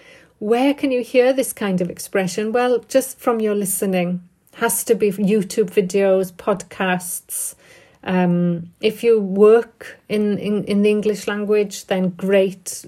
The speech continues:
Listen to what your colleagues and teachers say when they email you, things like that. But just write them down and note how and when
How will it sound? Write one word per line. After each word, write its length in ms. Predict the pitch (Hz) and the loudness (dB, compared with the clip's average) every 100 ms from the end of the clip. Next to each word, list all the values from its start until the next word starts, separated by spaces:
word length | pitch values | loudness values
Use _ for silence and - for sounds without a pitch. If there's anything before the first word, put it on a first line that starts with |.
| - | -8
Listen 400 | 202 202 - 196 | -4 -4 -4 -4
to 120 | 202 | -2
what 300 | 185 190 175 | 0 0 0
your 160 | 190 185 | 0 -2
colleagues 840 | - 202 185 185 180 170 - - _ - - _ _ | 0 0 2 4 2 -2 -8 -10 _ -20 -20 _ _
and 140 | - 180 | -8 -6
teachers 640 | - 190 - - 190 180 | -4 -6 -4 2 2 2
say 680 | - - - - 202 196 196 | -2 -8 -8 -2 2 2 2
when 280 | 185 185 185 | 2 0 2
they 300 | 190 185 185 | 4 4 2
email 500 | 214 220 208 202 208 | 0 2 2 0 2
you, 220 | 226 233 | 4 4
things 320 | 214 240 220 | 4 -4 -4
like 240 | 220 180 - | -4 -6 -6
that. 460 | 220 220 - - - - - _ _ | -4 -4 -8 -14 -14 -20 -20 _ _
But 180 | 226 | -2
just 220 | 220 240 247 | 0 -2 0
write 300 | 240 208 - | -2 -2 -6
them 160 | 240 | -6
down 340 | 226 208 190 185 | -4 -2 -2 -2
and 380 | 202 - 202 | -4 -2 0
note 560 | 208 220 226 - - - _ _ _ - | 2 2 0 -6 -10 -10 _ _ _ -10
how 500 | 220 196 175 165 180 - | -6 -2 0 0 -2 -4
and 320 | 190 180 175 | 0 0 2
when 600 | 196 180 170 165 170 | 0 0 0 -2 -4